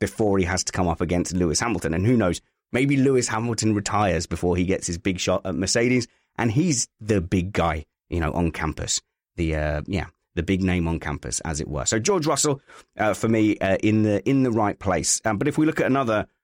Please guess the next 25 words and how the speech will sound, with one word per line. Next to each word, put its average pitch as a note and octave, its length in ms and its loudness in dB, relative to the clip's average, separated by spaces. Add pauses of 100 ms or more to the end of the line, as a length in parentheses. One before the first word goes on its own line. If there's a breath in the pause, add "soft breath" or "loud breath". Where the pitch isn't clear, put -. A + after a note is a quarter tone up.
(180)
one G2+ 340 4
of F2+ 140 2
the F#2 100 2
newbies, F#2+ 720 2
Matt, D2+ 300 -2
shall A#2 140 0
we A#2 80 2
talk? A#2 440 0 (300)
Let's - 120 -6
talk E3+ 120 -4
about B2 180 -2
Albon, D#2+ 440 -4
the F2 100 0
eventual F#2 680 0
podium E2 680 0 (540)
winner F2+ 640 0 (520)
who F2+ 120 2
ended F#2 260 2
up F2 140 -2
above E2+ 400 -2
Ricciardo. D#2 460 -2
So A#2+ 120 0
I'll, B2 320 2
I'll, A2+ 300 0
I'll A2+ 320 0